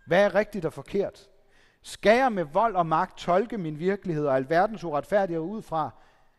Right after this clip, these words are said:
at Gud skaffer lidende mennesker ret med det samme? Her har vi så meget brug for Guds G P S. Hans satellitter i Bibelen og hans ånd, der kan trøste os og vise os, at han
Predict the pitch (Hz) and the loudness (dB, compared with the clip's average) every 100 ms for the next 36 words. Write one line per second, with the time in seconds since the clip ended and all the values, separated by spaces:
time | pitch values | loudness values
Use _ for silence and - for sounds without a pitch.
0 | _ 143 - 185 214 226 - 180 143 170 | _ -12 -10 -6 -6 -6 -4 -2 0 -2
1 | 156 185 220 180 147 170 180 165 127 170 | -2 -4 -4 -4 -6 -6 -6 -6 -4 -4
2 | 185 175 135 127 - 147 180 208 117 _ | -4 -10 -10 -10 -8 -8 -8 -14 -16 _
3 | _ _ _ _ _ _ _ _ _ _ | _ _ _ _ _ _ _ _ _ _
4 | _ _ _ _ _ _ _ _ _ _ | _ _ _ _ _ _ _ _ _ _
5 | _ _ _ - - - 202 185 185 190 | _ _ _ -20 -20 -6 -4 -2 -4 -10
6 | - - 220 214 151 151 170 156 165 135 | -14 -8 -6 -6 -6 -4 -6 -6 -8 -8
7 | - 110 101 _ _ _ - 175 165 - | -8 -8 -10 _ _ _ -8 -8 -8 -10
8 | 113 107 101 92 - - _ _ _ _ | -10 -10 -10 -12 -18 -20 _ _ _ _
9 | _ _ _ - 180 226 - 214 190 175 | _ _ _ -4 0 0 2 2 2 2
10 | 196 247 247 165 - 226 202 175 143 127 | 0 2 2 2 0 -4 -4 -6 -6 -6
11 | 180 196 - - 208 196 123 - - 165 | -6 -8 -12 -6 -6 -6 -14 -20 -10 -6
12 | 175 - - 214 226 - 143 107 139 131 | -6 -8 -6 -4 -4 -6 -6 -6 -10 -8
13 | 190 226 - 139 139 135 165 | -8 -6 -6 -6 -6 -6 -8